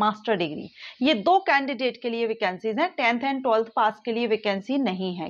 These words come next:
graduate and post graduate कैंडिडेट के लिए वैकेंसी है। And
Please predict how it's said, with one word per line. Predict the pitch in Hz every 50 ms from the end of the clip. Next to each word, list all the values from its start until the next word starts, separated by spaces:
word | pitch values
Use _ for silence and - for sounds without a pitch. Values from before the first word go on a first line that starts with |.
| - 147
graduate | 165 185 196 214 226 202 277 370 453 453 - - - - - - - - 214
and | 233 262 294 285 -
post | 294 311 349 330 - 370 277
graduate | 240 247 220 214 - 233 247 254 -
कैंडिडेट | - 233 202 208 208 220 - 190 175 175 - -
के | 190
लिए | 185 196 226 277
वैकेंसी | 262 254 - 196 170 160 - - 175
है। | 170 160 - - -
And | 311 320